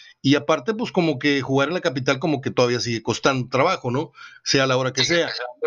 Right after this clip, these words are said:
Speaker 1: Yo creo que Santos, si realmente quiere ser campeón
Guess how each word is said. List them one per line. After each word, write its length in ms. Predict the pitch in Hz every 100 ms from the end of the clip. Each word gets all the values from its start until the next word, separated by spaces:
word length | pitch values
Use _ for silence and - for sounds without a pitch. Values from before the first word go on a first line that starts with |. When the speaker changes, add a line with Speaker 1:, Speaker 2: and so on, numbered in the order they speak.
| 147
Speaker 1:
Yo 200 | 131 160
creo 220 | 175 175 143
que 340 | 185 165 131 _ - - _
Santos, 640 | - 165 165 165 190 - -
si 180 | 139
realmente 540 | 165 185 240 247 233 -
quiere 220 | 220 208
ser 180 | 180 175
campeón 480 | 170 139 185 269